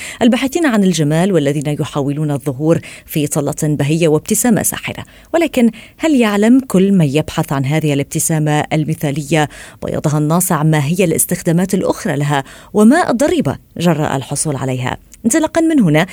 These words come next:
طرحنا السؤال التالي على مواقع التواصل الاجتماعي لسكاي نيوز عربية: هل أنت مع فكرة الحصول على ابتسامة هوليوود أم تعتبرها مضرة؟ طبعًا سوف نقوم بجولة سريعة قبل أن ندخل بتفاصيل الموضوع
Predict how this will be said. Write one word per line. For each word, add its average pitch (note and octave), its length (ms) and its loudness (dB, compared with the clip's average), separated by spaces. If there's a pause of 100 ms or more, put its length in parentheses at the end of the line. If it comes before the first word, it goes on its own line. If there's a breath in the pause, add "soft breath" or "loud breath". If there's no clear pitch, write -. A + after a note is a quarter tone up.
(200 loud breath)
طرحنا D#4+ 280 0
السؤال B3 300 2
التالي A3 320 0
على F3 220 2
مواقع D#3+ 420 2
التواصل D3 520 0
الاجتماعي C#3 580 -4
لسكاي C3+ 460 -6
نيوز C3+ 340 -4
عربية: - 380 -8 (380 loud breath)
هل E4 260 2
أنت D3 280 0 (300 loud breath)
مع D4+ 260 2
فكرة - 440 -4
الحصول D#3+ 420 -4
على D3+ 140 0
ابتسامة D3+ 520 -2
هوليوود D3 380 0 (120)
أم G3+ 140 4
تعتبرها C#3+ 800 -2 (260 loud breath)
مضرة؟ - 380 0 (240 loud breath)
طبعًا E4+ 200 2
سوف E4+ 240 0
نقوم C#4 300 4
بجولة A3+ 360 4
سريعة E3 560 0 (300 loud breath)
قبل D#3+ 180 0
أن D3+ 220 2
ندخل D3 560 -2
بتفاصيل D#3+ 600 -2
الموضوع D3+ 680 0